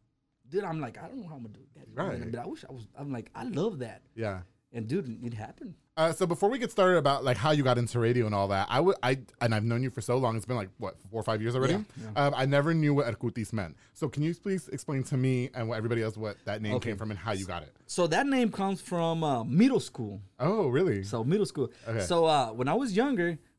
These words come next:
Speaker 1: I had, my cheeks were, like, red. Like, I was red, red, red.
Speaker 2: Really? <laughs>
Speaker 1: So, so one time, you
Speaker 2: Like
Speaker 1: know,
Speaker 2: chubby
Speaker 1: uh,
Speaker 2: cheeks?
Speaker 1: yeah, like chubby cheeks
Speaker 2: Okay.
Speaker 1: and, like, super. I was, like, light skin and red cheeks.
Speaker 2: Yeah.
Speaker 1: That was embarrassing, but anyways.
Speaker 2: <laughs>
Speaker 1: Um, so these,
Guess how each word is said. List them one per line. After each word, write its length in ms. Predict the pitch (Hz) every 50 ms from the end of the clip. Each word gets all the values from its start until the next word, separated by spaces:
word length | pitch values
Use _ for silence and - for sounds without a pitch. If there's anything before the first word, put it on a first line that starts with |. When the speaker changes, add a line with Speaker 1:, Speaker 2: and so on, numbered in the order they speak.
| _ -
Speaker 1:
I 80 | 120
had, 180 | 160 - 127 -
my 140 | 123 135 131
cheeks 280 | - - 247 214 202 165
were, 100 | 139 110
like, 200 | 110 117 113 117
red. 380 | 113 131 160 165 131 104 113 110 - -
Like, 180 | 110 101 95 -
I 60 | - 196
was 180 | 208 - 104 107
red, 460 | 170 - - - 151 143 127 117 113
red, 260 | 127 131 127 - -
red. 140 | 117 117 127
Speaker 2:
Really? 720 | 160 151 - - 233 180 - 220 214 208 220 - - 214 156
<laughs> 0 |
Speaker 1:
So, 300 | - - 120 117 143 - -
so 200 | - - 139 135
one 240 | 131 139 165 185 165
time, 260 | 180 170 156 143 135
you 60 | 131
Speaker 2:
Like 140 | 127 123 123
Speaker 1:
know, 60 | 123
Speaker 2:
chubby 220 | 120 139 123 123 143
Speaker 1:
uh, 20 |
Speaker 2:
cheeks? 340 | - - 156 156 156 - 131
Speaker 1:
yeah, 200 | 160 208 226 185
like 200 | 139 123 117 117
chubby 300 | - 151 170 202 233 226
cheeks 240 | - - 208 117 117
Speaker 2:
Okay. 120 | 120 131
Speaker 1:
and, 240 | 113 110 107 - 117
like, 200 | 120 127 123 -
super. 280 | - - 208 190 - 170
I 40 | 156
was, 160 | 185 196 170
like, 160 | 170 127 - -
light 280 | 120 131 165 185 -
skin 200 | - - 190 185
and 180 | 151 120 104 98
red 260 | 113 139 151 143 120
cheeks. 140 | - 104 110
Speaker 2:
Yeah. 300 | 113 117 113 110 90 82 78 - _ _ _ _ _ _ _ - 104
Speaker 1:
That 80 | 110 135
was 100 | 143 110
embarrassing, 440 | 113 104 110 107 110 - - - 131
but 100 | 120 117
anyways. 320 | 117 113 107 107 - - _ - 143 131
Speaker 2:
<laughs> 200 | - 240 226 -
Speaker 1:
Um, 480 | 240 - 143 143 143 135 131 123 120 139 - - 202 - _ _
so 440 | - - - 170 165 160 156 156 151
these, 280 | 139 151 175 151 -